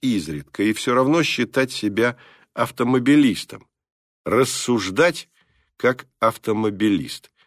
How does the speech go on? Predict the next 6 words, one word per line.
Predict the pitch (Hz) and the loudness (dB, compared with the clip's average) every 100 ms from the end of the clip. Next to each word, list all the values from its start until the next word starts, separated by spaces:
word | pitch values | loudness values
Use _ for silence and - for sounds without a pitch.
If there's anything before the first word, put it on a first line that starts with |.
| _ _ - | _ _ -2
и, | 131 131 | -2 -2
значит, | 98 120 120 - - | -6 -2 -2 -2 -4
воспринимать | 110 - 113 117 123 120 107 | -6 -4 -2 0 2 2 0
ущемление | 107 - 123 110 113 101 98 | -2 -2 0 2 2 2 0
своих | - 107 107 - | 0 0 0 -2
прав | 117 131 131 | -4 -4 -4